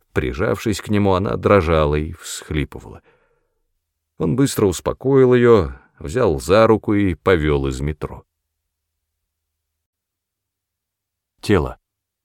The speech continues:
«Ты похудела, Лора?» — заметила Аньес озабоченно, когда они с сестрой обедали в ресторане. «Нет аппетита. От всего рвет», —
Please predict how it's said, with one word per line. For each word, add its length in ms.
«Ты 140
похудела, 640
Лора?» — 420
заметила 560
Аньес 300
озабоченно, 640
когда 260
они 220
с 60
сестрой 460
обедали 360
в 80
ресторане. 580
«Нет 300
аппетита. 680
От 140
всего 380
рвет», — 500